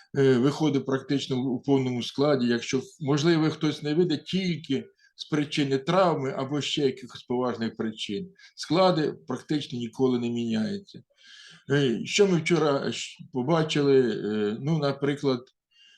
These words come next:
е, відсутність Зубкова. Зубков в Вірменії був чи найкращий. Він зробив дві гольових передачі і, здається, забив гол.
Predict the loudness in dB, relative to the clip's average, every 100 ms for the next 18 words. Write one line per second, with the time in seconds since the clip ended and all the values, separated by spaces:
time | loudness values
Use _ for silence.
0 | _ -6 0 2 0 -2 -6 -10 -12 -16
1 | -18 -20 -6 -4 0 0 0 -2 -2 -4
2 | -2 0 0 -2 -12 -20 _ _ _ _
3 | _ _ -6 -2 -2 2 2 4 2 2
4 | 0 0 0 0 -2 -4 -4 -4 -4 -4
5 | -4 -4 -4 -4 -6 -12 -14 _ _ _
6 | 0 2 2 4 4 4 4 4 2 2
7 | 2 2 0 0 -2 -2 -4 0 0 0
8 | -2 -4 -2 -2 -2 -2 -2 -2 0 0
9 | 2 2 0